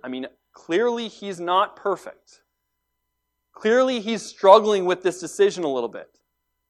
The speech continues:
Okay? Y-, y-, you might even say that some of his thoughts and his attitudes are sinful at times. And yet God uses a, a imperfect person like Peter to share the gospel because that is his plan.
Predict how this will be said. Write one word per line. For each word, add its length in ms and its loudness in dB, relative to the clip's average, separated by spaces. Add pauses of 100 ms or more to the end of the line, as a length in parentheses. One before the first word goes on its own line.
(320)
Okay? 140 -12 (680)
Y-, 160 -20
y-, 120 -18 (120)
you 140 -6
might 140 4
even 160 -2
say 240 0
that 260 -2
some 220 2
of 100 0
his 200 -2
thoughts 320 2
and 80 -8
his 100 -10
attitudes 460 -4
are 120 0
sinful 480 -6
at 140 -6
times. 540 -20 (1040)
And 160 -8
yet 260 -4
God 380 -2
uses 480 -12
a, 60 -4
a 420 -4
imperfect 640 -10
person 300 -8
like 180 -8
Peter 260 -8
to 100 -16
share 220 -6
the 60 -10
gospel 340 -6
because 400 -14 (200)
that 560 -2 (460)
is 260 -8
his 260 -12
plan. 380 -16